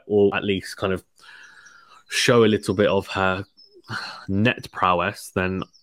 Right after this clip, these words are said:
I foresee her being very, very difficult on the grass as well. But we'll see. Serving a lot better as well. She's bulked that up. Kick serve, beautiful. I mean, what do you want to say? What do you want to say?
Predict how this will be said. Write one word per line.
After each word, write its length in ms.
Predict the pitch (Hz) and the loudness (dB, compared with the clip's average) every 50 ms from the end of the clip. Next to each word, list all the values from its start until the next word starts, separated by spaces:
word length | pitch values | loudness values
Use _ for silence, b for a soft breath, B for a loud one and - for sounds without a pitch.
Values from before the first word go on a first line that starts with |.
| _ _ _ _ _ _ _ _ _ _ | _ _ _ _ _ _ _ _ _ _
I 140 | - 101 101 | -6 -4 -4
foresee 400 | - - - 92 - - 110 104 | -4 -4 -6 -6 -2 0 2 2
her 100 | 101 98 | 4 2
being 360 | 92 101 95 95 95 92 92 | 2 0 0 0 -2 -2 -2
very, 240 | 95 98 92 92 92 | 0 0 2 0 0
very 180 | 87 92 90 | 0 0 0
difficult 420 | 90 90 95 - - - - 95 80 | 0 -2 -6 -8 -8 -8 -6 -6 -4
on 60 | 87 | -4
the 80 | 90 85 | -4 -2
grass 320 | - 95 90 90 87 - | 0 0 0 0 -2 -2
as 140 | 92 90 92 | -2 0 2
well. 240 | 98 92 87 85 80 | 2 2 2 0 -2
But 100 | - 80 | -2 0
we'll 140 | 92 98 | 0 0
see. 340 | 95 - - 110 95 90 B B B B B B B | 0 0 0 0 0 -2 B B B B B B B
Serving 400 | _ - - - 127 117 113 113 | _ -4 2 4 4 4 4 2
a 40 | 110 | 0
lot 140 | 107 95 92 | -2 -2 -2
better 280 | 107 98 - - - | -2 -4 0 2 2
as 120 | 101 92 101 | 2 4 4
well. 140 | 107 101 95 | 2 2 2
She's 120 | - 107 | -2 -4
bulked 280 | 98 - 101 101 - - | 0 2 2 2 2 0
that 160 | 98 95 98 | 0 2 2
up. 180 | 95 98 - - - - | 2 0 -2 -6 -12 -6
Kick 180 | - - - - | -6 -6 -6 -2
serve, 320 | - - 107 101 95 92 | 0 0 0 0 0 -2
beautiful. 560 | - 104 101 98 98 - - 101 98 98 - | 0 2 2 2 2 2 2 2 2 2 2
I 60 | - 92 | 0 -4
mean, 260 | 95 92 90 87 - - _ _ _ _ _ B B B B B B | -4 -4 -4 -4 -8 -12 _ _ _ _ _ B B B B B B
what 140 | - 117 110 | -2 0 2
do 40 | 107 | 2
you 60 | 98 | 0
want 80 | 95 87 | -2 -4
to 60 | - | -6
say? 240 | - - 85 82 - _ _ _ B B B B B B B B | -4 -4 -2 -2 -4 _ _ _ B B B B B B B B
What 100 | - 180 | 6 6
do 80 | 175 165 | 8 6
you 40 | 147 | 4
want 80 | 131 | 2
to 60 | 117 | 0
say? 260 | - - 95 90 90 | -2 -2 -2 -2 -2